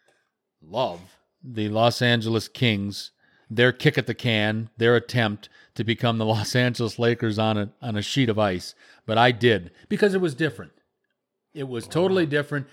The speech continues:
Speaker 1: It hasn't been replicated to this day. And, um, you know, a little silly maybe, but somebody was thinking outside the box. And if you weren't talking about the L A Kings'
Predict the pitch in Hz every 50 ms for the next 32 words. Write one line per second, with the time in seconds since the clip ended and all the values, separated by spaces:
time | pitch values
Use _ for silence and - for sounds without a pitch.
0 | _ - 135 127 113 113 151 185 196 175 190 170 160 165 151 147 156 156 151 -
1 | 143 139 - 147 139 135 135 127 110 - 147 143 139 143 139 - - 113 110 104
2 | 98 98 95 - _ _ _ _ _ _ _ _ _ _ - 127 120 120 117 113
3 | 117 117 113 117 117 117 113 113 113 113 110 110 110 - _ _ _ _ _ _
4 | 196 175 147 127 123 123 - - _ _ _ - 139 151 170 160 - - 180 180
5 | 180 180 175 170 170 170 175 170 175 175 170 160 - _ _ _ _ _ - 120
6 | 107 113 127 127 127 123 123 - _ - - - - 170 185 185 190 185 185 160
7 | 151 143 - 156 147 131 139 127 135 151 143 - 147 143 143 139 135 123 113 120
8 | 113 110 113 110 - - - - 151 147 147 143 139 143 143 139 156 190 214 185
9 | - 175 180 170 - 160 151 139 147 147 143 - 131 135 139 143 139 135 - -
10 | 147 143 143 131 113